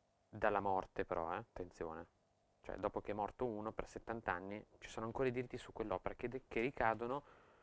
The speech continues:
sui suoi figli, sui suoi parenti futuri, eccetera. Finiti questi, le opere rimangono, se qualcuno non compra i diritti, perché sono sempre acquistabili di tutte le opere, cioè voi potete anche dire: "Vado alla siae, chiedo se quest'opera",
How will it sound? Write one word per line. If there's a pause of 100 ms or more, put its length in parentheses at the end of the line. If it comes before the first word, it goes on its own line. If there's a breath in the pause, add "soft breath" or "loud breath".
(120)
sui
suoi
figli,
sui
suoi
parenti
futuri,
eccetera. (1500 loud breath)
Finiti
questi, (200)
le
opere
rimangono, (380)
se
qualcuno
non
compra
i
diritti,
perché
sono
sempre
acquistabili
di
tutte
le
opere, (140)
cioè
voi
potete
anche (260 loud breath)
dire:
"Vado
alla
siae,
chiedo
se
quest'opera",